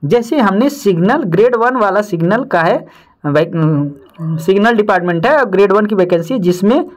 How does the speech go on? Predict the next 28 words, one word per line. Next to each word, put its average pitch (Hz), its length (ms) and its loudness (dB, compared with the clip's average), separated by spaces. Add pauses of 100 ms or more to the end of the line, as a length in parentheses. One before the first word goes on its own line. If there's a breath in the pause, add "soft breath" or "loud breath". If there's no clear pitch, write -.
(220 loud breath)
आपको 185 400 -2
बीएससी 196 680 0 (1400 soft breath)
या 190 140 2
बीटेक 214 600 0 (1600)
या 202 100 2
डिप्लोमा, 208 640 2 (960)
यही 214 200 2
क्वालिफिकेशन 196 640 0
मांगा 180 280 0
था, 247 220 -2
उसके 220 520 -2
लिए 165 220 2
है। 262 200 0 (340 loud breath)
और 220 320 0
इ-, 233 80 -8 (260)
इसमें 220 320 0
केवल 233 300 2 (1500)
एक 208 220 2
हज़ार 202 220 2
बानवे 180 300 2
पोस्ट 180 300 -2
आई 180 140 2
है, 269 200 -2
ये 185 100 4
आप 160 260 0
पता 131 220 0
है, 110 180 -2 (300 loud breath)
ठीक। 269 180 -4